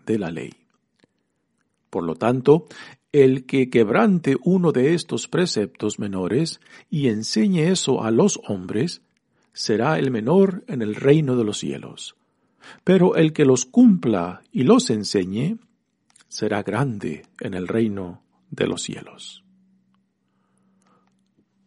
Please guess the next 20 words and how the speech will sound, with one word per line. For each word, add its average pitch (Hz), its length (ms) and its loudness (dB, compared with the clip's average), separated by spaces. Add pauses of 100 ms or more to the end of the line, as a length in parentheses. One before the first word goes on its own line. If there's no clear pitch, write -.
(120)
Palabra 95 800 -2
del 87 300 -6
Señor. - 380 -16 (1900)
Muy 160 160 0
bien, 143 180 0
damos 113 300 0
comienzo 104 400 -4
a 95 40 -2
nuestra 110 320 -4
reflexión 101 800 -4
de 95 100 -4
las - 120 -4
lecturas 90 380 -6
de - 100 -4
hoy. 208 220 2
Y 147 60 0
hoy 170 100 2
tenemos 175 360 0
un 160 140 -2
tema 160 420 -4